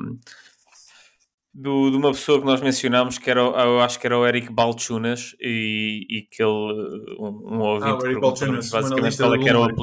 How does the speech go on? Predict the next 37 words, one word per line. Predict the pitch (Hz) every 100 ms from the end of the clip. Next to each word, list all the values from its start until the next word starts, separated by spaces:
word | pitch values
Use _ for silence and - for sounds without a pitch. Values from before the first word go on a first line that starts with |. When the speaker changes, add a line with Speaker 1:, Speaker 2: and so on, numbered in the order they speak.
| 120
Speaker 1:
apelido, | 123 123 123
como | - 123
é | 117
que | -
se |
escreve. | - 117 120 113 113
Basicamente | 107 120 117 135 135
é | 123
B | 113 135 -
A | 131 127
L | 127 135 151 160 165
C | - - 143 135
H | 123 127 143 -
U | 147 156 -
N | 135 147 160 165 -
A | 139 147 -
S, | 127 120 - -
como | - 113 110 117
se | -
di-, | 123
como | 120 135
se | 135
diria | 131 127 127
em | 123
português, | - 110 104 107
Balchunas. | 104 113 120 123 - 120 110 101 101 - _ _ _ _ _ _ _ _
Eh, | - 110 104 101 101 101 - - 57 57 - -
pronto, | 107 104 - - - _ _ _ -
eh, | 107 104
fica | - 107 101
aí | 104
Speaker 2:
Eh, | 127
depois | 113 131
Speaker 1:
feita | -
Speaker 2:
temos | 135 101 101 - -
Speaker 1:
a | 117
resposta. | - - - - -